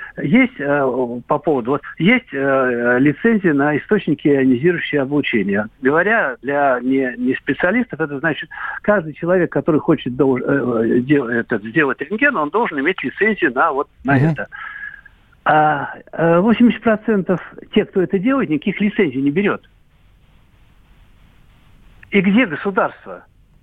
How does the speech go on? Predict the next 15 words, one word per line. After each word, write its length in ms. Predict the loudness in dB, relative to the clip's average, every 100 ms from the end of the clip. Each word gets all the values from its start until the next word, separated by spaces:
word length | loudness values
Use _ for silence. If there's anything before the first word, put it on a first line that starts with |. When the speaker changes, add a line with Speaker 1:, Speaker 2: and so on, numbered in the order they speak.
| _ _ _ _ -20 -20 -20 _ _ -20 0
Speaker 2:
То 100 | 0
есть, 100 | 4
получается, 400 | 2 4 2 4
восемьдесят 340 | 2 0 2
процентов 460 | 2 4 2 2 2
Speaker 1:
Где? 100 | 0
Где 200 | 2 0
Speaker 2:
рентген-кабинетов 580 | 2 0 2 2 2 2
Speaker 1:
государство? 60 |
Как 100 | 4
Speaker 2:
работают 300 | 4 4 2
Speaker 1:
оно, 80 | 2
Speaker 2:
без 160 | 2 2
Speaker 1:
как? 80 |
Speaker 2:
лицензии? 560 | 2 2 2 0 -4 -8